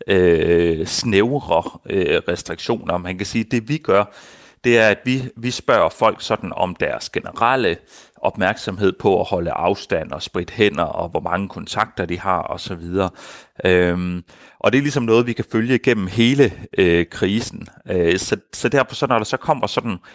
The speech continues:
helt målrettede restriktioner med, at nu lukker barerne klokken toogtyve, så er det svært for os forskere at gå ind og, og, øh, og ligesom undersøge, jamen, hvad gjorde folk før re-, den restriktion, og hvad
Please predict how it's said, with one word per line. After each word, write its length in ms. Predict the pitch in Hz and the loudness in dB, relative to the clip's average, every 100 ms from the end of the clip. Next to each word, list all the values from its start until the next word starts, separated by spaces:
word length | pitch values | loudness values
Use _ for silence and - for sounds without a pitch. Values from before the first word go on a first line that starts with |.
| - | -6
helt 400 | 175 147 95 - - - - | 0 2 0 -4 -14 -20 -14
målrettede 800 | 117 120 123 131 151 - 101 98 | -6 2 4 4 2 2 2 2
restriktioner 680 | 90 90 - - 135 101 92 | 0 -2 -4 -4 -6 -4 -2
med, 140 | 92 | 2
at 180 | 95 90 | 2 2
nu 100 | 120 | -2
lukker 360 | 113 110 110 90 | 0 0 2 0
barerne 420 | - 95 67 82 | 2 2 0 -8
klokken 320 | - 90 90 | -8 -8 -8
toogtyve, 580 | - 110 - - 98 98 | -8 -8 -8 -8 -6 -4
så 100 | - | -6
er 40 | |
det 120 | 120 113 | -6 -4
svært 320 | - 117 - | -2 -2 -2
for 60 | - | -2
os 260 | 95 107 - | 0 -2 0
forskere 340 | 98 107 101 | 0 0 -2
at 80 | 95 | 0
gå 140 | 101 | 2
ind 120 | 107 - | 2 2
og, 260 | 92 92 - - - _ | 0 0 -4 -20 -20 _
og, 480 | 95 87 87 85 | 4 6 8 8
øh, 240 | 87 82 80 | 6 6 4
og 100 | - 95 | 2 0
ligesom 320 | 98 98 - | 0 -4 -2
undersøge, 540 | 110 98 123 - 98 87 | 0 2 2 2 0 2
jamen, 320 | 90 87 90 | 2 2 0
hvad 140 | 101 | -2
gjorde 280 | - 98 95 | 0 0 0
folk 220 | 117 87 - | 0 -2 -2
før 360 | 147 127 90 | -2 0 0
re-, 180 | 98 - | -2 0
den 240 | 117 - - | 0 0 -2
restriktion, 480 | 95 - - 98 92 | -2 -4 -6 -4 -4
og 80 | |
hvad 160 | 92 107 | -2 -2